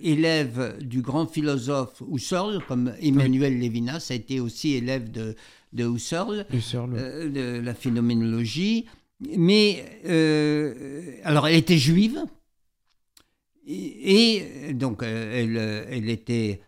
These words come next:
Speaker 1: élève et assistante aussi. Elle a été plus qu'élève, elle a été assistante de Husserl. Euh, et elle s'est convertie au christianisme.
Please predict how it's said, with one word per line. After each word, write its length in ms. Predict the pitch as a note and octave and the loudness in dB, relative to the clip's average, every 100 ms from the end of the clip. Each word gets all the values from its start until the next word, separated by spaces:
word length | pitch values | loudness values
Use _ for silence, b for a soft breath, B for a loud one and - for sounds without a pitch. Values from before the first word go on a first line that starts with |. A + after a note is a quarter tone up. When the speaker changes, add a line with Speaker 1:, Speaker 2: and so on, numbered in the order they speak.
| b | b
Speaker 1:
élève 520 | - C3+ B2+ D3+ F3 D3 | -4 0 2 0 0 -2
et 280 | D3+ B2+ | 0 2
assistante 760 | B2 A#2 - - - A3+ G#3+ - | 2 0 -2 -2 -2 -2 -2 -4
aussi. 480 | C3 A#2+ - G#3 F#3+ | -6 -6 -4 -4 -2
Elle 200 | B2 A2 | 0 -2
a 60 | A2 | -6
été 200 | A2 A#2 | -6 -8
plus 300 | - D3+ - | -4 -4 -2
qu'élève, 340 | A2 C3 E3+ | -4 -4 -2
elle 140 | B2+ | -4
a 60 | A2+ | -4
été 240 | A2+ C3 | -4 -4
assistante 580 | C3 - D3 - C#3+ C3+ | -4 -2 -4 -4 -2 -2
de 140 | G#2+ G#2+ | -2 -4
Husserl. 600 | A2+ A2+ E3 G#3 A#3 A#3 B B B A#2 A2 G2 - | -6 -6 -4 -4 -4 -6 B B B -18 -16 -14 -10
Euh, 580 | B2 C#3 C#3+ C#3 C#3 - - - _ _ _ _ | -4 2 4 6 4 0 -10 -20 _ _ _ _
et 440 | G3+ A3+ B3 A#3+ - - _ _ _ _ _ _ _ - F3+ | 0 2 2 0 -4 -16 _ _ _ _ _ _ _ -12 0
elle 180 | F3+ | 0
s'est 640 | D#3+ - F#3+ F#3+ F#3 D3+ - F#3 - | 0 0 4 4 4 -2 -10 -14 -2
convertie 840 | F#3 F3 D#3 - - D#3+ F#3+ A3+ _ _ _ _ _ _ _ _ _ _ _ | 0 2 0 -4 -4 -2 -2 -6 _ _ _ _ _ _ _ _ _ _ _
au 600 | G3+ F3+ F3+ F#3 D3 - | 2 6 6 4 -2 -6
christianisme. 800 | - D#3+ - C#3 G#2+ - - | -4 -4 0 2 2 -2 -10